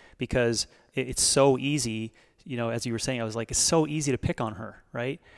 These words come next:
Um, and it's so easy to just say, like, you know, "Who are we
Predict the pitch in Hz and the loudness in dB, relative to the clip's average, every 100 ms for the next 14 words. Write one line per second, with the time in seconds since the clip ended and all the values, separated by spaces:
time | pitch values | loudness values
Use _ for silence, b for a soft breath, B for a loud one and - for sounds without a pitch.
0 | B - 123 117 120 117 127 120 - 143 | B -4 -2 0 -4 -6 -6 -2 2 4
1 | 123 123 127 120 110 110 135 120 117 117 | 4 2 -2 -2 -4 -2 0 0 0 -4
2 | - B B B - 123 113 - b b | -4 B B B -10 -6 -6 -8 b b
3 | - 185 190 160 131 156 117 107 139 | 0 6 8 8 6 2 0 -4 -8